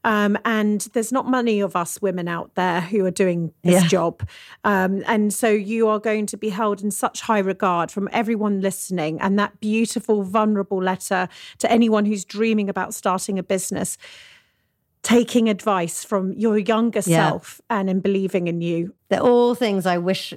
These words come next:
Speaker 2: I wish I'd known. And they sound very general, but sometimes you need to get those things right first. Your, you know, your inner confidence and
Speaker 1: Yes.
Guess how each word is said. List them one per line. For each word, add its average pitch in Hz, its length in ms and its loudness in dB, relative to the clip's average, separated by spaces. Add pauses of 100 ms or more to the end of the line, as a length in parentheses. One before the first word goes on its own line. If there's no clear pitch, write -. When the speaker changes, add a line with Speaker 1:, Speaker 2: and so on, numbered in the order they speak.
Speaker 2:
I 202 80 2
wish 226 240 0
I'd 196 160 2
known. 196 260 2
And 180 80 0
they 196 80 0
sound 269 300 -2
very 294 120 0
general, 190 640 0 (280)
but 170 100 -4
sometimes 269 420 0
you 214 80 0
need 226 180 2
to - 100 -12
get - 300 -2
those 196 420 0
things 175 340 -4
right 175 260 0
first. 180 540 -2
Your, 170 180 -2
you 185 160 0
know, 165 60 4
your 160 140 0
inner 190 220 0
confidence 143 680 -2
and 196 80 6
Speaker 1:
Yes. - 420 -2